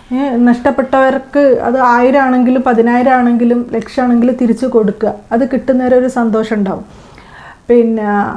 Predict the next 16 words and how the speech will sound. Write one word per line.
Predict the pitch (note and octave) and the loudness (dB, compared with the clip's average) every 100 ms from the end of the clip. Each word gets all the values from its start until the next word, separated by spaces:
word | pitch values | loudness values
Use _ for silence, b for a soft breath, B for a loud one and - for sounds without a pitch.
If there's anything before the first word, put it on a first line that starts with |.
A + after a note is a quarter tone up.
| - F3+ - | -12 -14 -8
ഇങ്ങനെ | B3 C4 | -4 -2
തട്ടിപ്പും | C4 B3+ C4 A#3 - C#4+ C#4+ | -2 -2 -2 -4 -2 0 0
വെട്ടിപ്പും | C4+ C4 D4+ C4 | 0 -2 -4 -2
കാണിച്ച് | C4+ C4 C4+ C4 C#4+ | 0 0 -2 -2 -2
ജീവിക്കേണ്ട | A#3+ C#4 C4+ D4+ D4+ | 0 2 2 0 0
കാര്യമൊന്നുമില്ല. | D4 C#4+ C#4 D4 D4 C#4 B3+ A3+ | 0 0 0 0 0 0 0 0
വളരെ | G#3 G#3+ | 0 0
ചെറിയൊരു | A#3+ B3+ A#3+ A#3+ A#3+ - - G#3+ G#3 | 0 0 0 0 -2 -8 -14 -12 -6
പയ്യനാണ്, | G#3+ A3 A3+ A3 A3 | -2 0 0 -2 -6
ഇഷ്ടംപോലെ | G#3 - G#3+ G#3+ A3+ A#3 | -8 -8 -6 -2 -2 -2
കാലം, | A3+ G#3+ A3 A3+ B B B B B | -4 -4 -6 -8 B B B B B
ആ, | B3 A#3 | -6 -4
പണം | G#3+ A3+ A#3+ B3 | -2 0 2 2
ഉണ്ടാക്കാനുള്ള | A#3+ B3 B3 C#4 C#4+ C4+ C4+ C#4+ B3+ A#3 - | 2 0 0 0 0 0 2 2 0 -8 -14
അവസരങ്ങൾ | A3+ A3+ A3+ A#3 C4 C#4 C#4+ D4 | -4 -2 -2 -2 0 0 2 0
ഉണ്ടാവും. | A#3+ A3 A3+ G#3 G3 | 0 2 2 0 -4